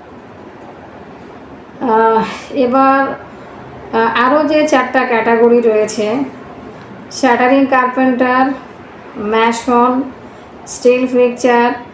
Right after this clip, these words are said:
স্ক্যাফোল্ডার, এই চার ক্যাটাগরির, আহ, যে স্যালারি, আহ, সেটা হলো নয়শো ছয় রিয়াল।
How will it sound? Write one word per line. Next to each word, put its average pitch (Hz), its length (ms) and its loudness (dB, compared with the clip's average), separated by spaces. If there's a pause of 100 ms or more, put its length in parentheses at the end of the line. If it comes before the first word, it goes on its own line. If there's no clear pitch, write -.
(140)
স্ক্যাফোল্ডার, 247 760 -2 (1900)
এই 285 260 2
চার 269 360 2
ক্যাটাগরির, 262 840 4 (220)
আহ, 220 280 2
যে 240 400 4
স্যালারি, 226 680 2 (960)
আহ, 214 300 0
সেটা 240 420 2
হলো 269 540 2 (220)
নয়শো 269 580 2
ছয় 240 340 2
রিয়াল। 226 280 2